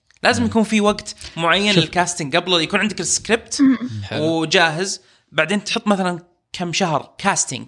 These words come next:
Speaker 1: بس
Speaker 2: مم.
Speaker 1: كاستنج.
Speaker 2: آه، أنا أتفق معك.
Speaker 1: مم.
Speaker 2: هو تحدي وإلى الآن ترى موجود في العالم كله، يعني مو ترى مو شيء، آه، في منطقتنا.
Speaker 1: إي صح.
Speaker 2: آه، أنت تشوف مثلًا بعض الممثلين يق-، والمخرجين يقولك: "أنا سويت هذا الدور ليوناردو كابريو."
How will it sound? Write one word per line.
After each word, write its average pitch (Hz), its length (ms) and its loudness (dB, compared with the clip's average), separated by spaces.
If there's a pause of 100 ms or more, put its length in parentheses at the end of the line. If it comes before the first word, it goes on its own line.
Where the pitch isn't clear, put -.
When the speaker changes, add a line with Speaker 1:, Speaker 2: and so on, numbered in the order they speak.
Speaker 1:
بس 98 240 0
Speaker 2:
مم. - 60 -10
Speaker 1:
كاستنج. 160 340 -8 (360)
Speaker 2:
آه، 180 680 -6 (380)
أنا 113 80 -4
أتفق 131 180 0
معك. - 340 -12 (240)
Speaker 1:
مم. - 80 -6
Speaker 2:
هو 143 100 8
تحدي 151 440 2
وإلى 160 240 2
الآن 175 220 0
ترى 135 140 0
موجود 120 420 0
في - 60 -6
العالم 98 340 0
كله، 95 280 -2
يعني 92 120 -2
مو 120 80 2
ترى 127 200 2
مو 143 360 4
شيء، 123 400 0
آه، 92 240 -2
في 98 120 -4
منطقتنا. 98 560 0
Speaker 1:
إي 135 100 -4
صح. - 200 -8 (340)
Speaker 2:
آه، 92 360 2
أنت 104 160 0
تشوف 113 300 0
مثلًا 104 460 2
بعض 104 220 2
الممثلين 95 800 2
يق-، 87 440 -2
والمخرجين 95 600 0
يقولك: 104 220 0
"أنا 123 140 0
سويت 120 360 2
هذا 110 160 -2
الدور 139 440 2
ليوناردو 135 800 0
كابريو." 87 360 -8